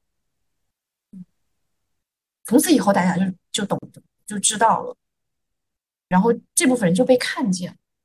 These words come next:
就成为了一个，就他就存在了，他不再是隐身的，隐身在我们世界中、我们的语言中的，呃，一个群体了。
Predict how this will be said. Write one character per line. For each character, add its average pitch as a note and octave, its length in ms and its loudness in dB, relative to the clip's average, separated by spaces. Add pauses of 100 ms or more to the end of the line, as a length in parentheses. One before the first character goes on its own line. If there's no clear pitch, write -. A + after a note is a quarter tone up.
(800)
就 B3+ 60 2
成 F#3+ 240 0
为 G3+ 100 2
了 F3+ 80 2
一 E3 140 -4
个， F3+ 320 0 (1600)
就 D#4+ 80 0
他 F#4 140 2
就 F4+ 100 2
存 D#3 300 -4
在 G#3 160 -4
了， - 200 -8 (120)
他 B3 100 -6
不 A3 120 -14
再 B3+ 200 2
是 B3+ 140 -4
隐 E3 280 -8
身 F#3+ 240 -2
的， F#3 200 -8
隐 F3+ 180 -6
身 A#3+ 220 -6
在 C4+ 100 0
我 G3+ 140 -2
们 - 80 -18
世 - 120 -8
界 F#3+ 160 -10
中、 - 160 -12 (220)
我 F3+ 80 -2
们 F#3+ 80 4
的 F#3 60 6
语 - 120 -2
言 - 140 -20
中 A3+ 180 -12
的， G#3+ 80 -6 (880)
呃， E3 280 -8 (560)
一 - 60 -20
个 F#3 100 6
群 F3+ 300 -4
体 - 200 -14
了。 - 80 -10